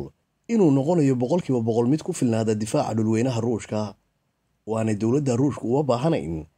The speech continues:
qaababka kale lagu weerartamo ee nukliyeerada xambaara iyo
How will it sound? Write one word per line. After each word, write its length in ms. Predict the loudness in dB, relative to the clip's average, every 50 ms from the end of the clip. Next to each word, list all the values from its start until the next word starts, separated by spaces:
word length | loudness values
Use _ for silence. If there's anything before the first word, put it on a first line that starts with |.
| _ _ _ _ _ _ -16 -10 -4 0
qaababka 420 | 0 2 2 2 0 -2 -2 -6 -4
kale 160 | -2 0 0 2
lagu 220 | 2 0 2 2 2 2
weerartamo 460 | 2 2 0 -2 -6 -4 -4 -2 0 0
ee 80 | 0
nukliyeerada 580 | 0 0 0 2 2 2 2 2 0 0 -2 -2 -2
xambaara 520 | -4 -4 -4 -4 -2 -2 -2 -4 -4 -6 -10 _ _ _ _ _ _ _ _ _ _ _ -6
iyo 140 | -2 0